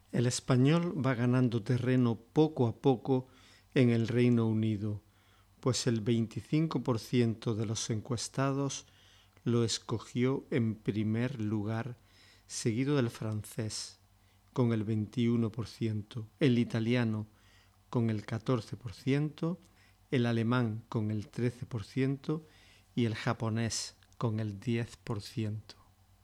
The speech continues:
Otra conclusión que refleja el estudio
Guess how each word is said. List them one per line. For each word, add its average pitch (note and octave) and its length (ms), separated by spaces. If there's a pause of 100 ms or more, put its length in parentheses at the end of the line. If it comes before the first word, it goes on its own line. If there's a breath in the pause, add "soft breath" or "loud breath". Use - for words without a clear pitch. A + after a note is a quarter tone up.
(500 soft breath)
Otra E3+ 400
conclusión A#2 880
que - 160
refleja A#2 640
el A2 80
estudio A#2 680